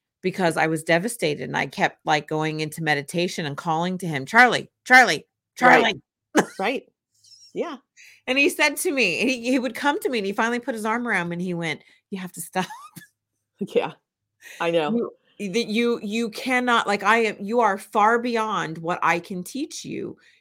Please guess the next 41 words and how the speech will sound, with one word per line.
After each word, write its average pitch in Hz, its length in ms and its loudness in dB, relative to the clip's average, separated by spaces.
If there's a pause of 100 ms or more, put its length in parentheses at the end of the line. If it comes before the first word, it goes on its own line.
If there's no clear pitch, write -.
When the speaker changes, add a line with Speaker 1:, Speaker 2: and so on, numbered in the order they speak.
Speaker 1:
You 220 220 0
have 226 300 0
to 247 80 -2
learn 202 260 -4
from 185 140 -8
someone 175 360 -4
who 180 180 -4
is 170 140 -4
a 156 60 -6
true 233 340 -4
master 143 600 -4 (240)
and 170 200 -4
really 208 280 4
Speaker 2:
Mm-hmm. - 0 -
Speaker 1:
understands 175 600 -4
this." - 640 -6 (380)
And 208 120 0
I'm 226 80 2
Speaker 2:
Right. - 0 -
Speaker 1:
like, 226 160 2
"Well, 220 80 2
who 226 200 4
is 214 100 4
that 208 200 4
supposed 185 380 -4
to 190 60 -6
be?" 311 160 0
And 180 100 0
that's 170 220 0
when 180 140 -4
this 175 200 -2
Merlin 294 420 0
steps 262 360 -2
in, 254 200 0
and 208 120 -2
he's 175 120 -6
got 170 180 -2
the 151 80 -6
long 220 300 2
white 247 300 -2
beard, 220 520 2